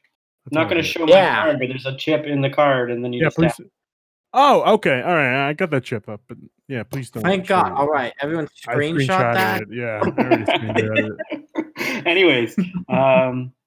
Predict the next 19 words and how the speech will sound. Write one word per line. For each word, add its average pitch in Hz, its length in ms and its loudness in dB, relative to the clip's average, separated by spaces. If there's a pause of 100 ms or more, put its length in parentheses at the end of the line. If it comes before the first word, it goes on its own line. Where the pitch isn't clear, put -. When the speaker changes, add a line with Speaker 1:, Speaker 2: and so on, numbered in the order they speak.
(200)
Speaker 2:
yeah, 160 100 4
what 156 100 6
was 156 120 4
I - 20 -8
saying? 135 160 -2
So - 100 0
yeah, - 180 4
Speaker 3:
Make 185 120 6
Speaker 2:
for 160 40 4
Speaker 3:
the 160 60 4
Speaker 2:
anything 185 300 -2
Speaker 3:
phone 160 120 4
Speaker 2:
digital, 170 220 4
Speaker 3:
back. 180 100 0
Speaker 2:
they 135 100 2
just, 131 220 -4 (160)
they 143 200 -2
do 143 140 4
exact 123 560 -2